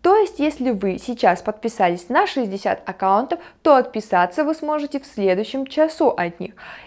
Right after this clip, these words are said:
И не стоит забывать, что лимит подписок составляет семь тысяч пятьсот аккаунтов. То есть, если вы хотите подписаться еще на кого-то, сначала следует уменьшить цифру, э, семь тысяч пятьсот,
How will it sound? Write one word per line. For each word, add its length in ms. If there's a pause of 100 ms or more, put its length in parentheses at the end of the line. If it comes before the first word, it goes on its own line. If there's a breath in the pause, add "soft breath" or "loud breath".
И 120
не 120
стоит 360
забывать, 520
что 280
лимит 480
подписок 520
составляет 520
семь 320
тысяч 520
пятьсот 640
аккаунтов. 680 (240 loud breath)
То 80
есть, 200
если 240
вы 140
хотите 540 (300 loud breath)
подписаться 600
еще 420
на 140
кого-то, 380
сначала 560
следует 500
уменьшить 600
цифру, 440 (220 loud breath)
э, 120
семь 280
тысяч 420
пятьсот, 460